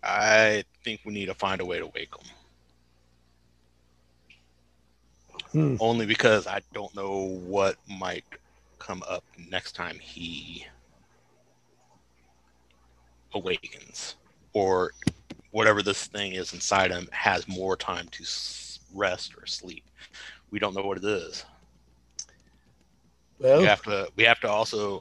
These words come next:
Speaker 1: while I don't want to lose me, we have to look out for ourselves and worry about what might be inside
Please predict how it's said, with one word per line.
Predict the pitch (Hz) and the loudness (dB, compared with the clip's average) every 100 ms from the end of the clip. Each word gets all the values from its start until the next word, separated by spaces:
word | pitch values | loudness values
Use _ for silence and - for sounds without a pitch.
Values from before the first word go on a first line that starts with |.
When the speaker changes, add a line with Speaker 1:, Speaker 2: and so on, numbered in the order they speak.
| - - | -10 -2
Speaker 1:
while | 101 95 92 | 2 2 0
I | 90 90 | -6 -10
don't | 98 98 | -14 -14
want | 95 92 | -16 -18
to | |
lose | 92 95 90 | -16 -16 -14
me, | 117 107 92 | -14 -14 -12
we | 98 | -12
have | 92 | -12
to | 92 | -14
look | 92 | -10
out | 95 | -10
for | - 87 | -8 -12
ourselves | 87 - 98 87 92 | -10 -6 -6 -6 -10
and | 90 | -4
worry | 92 | -4
about | 90 92 - | -2 -4 -2
what | 95 - | -4 -2
might | 98 87 | -4 -4
be | 95 95 | -6 -8
inside | 85 - 95 | -6 -2 -2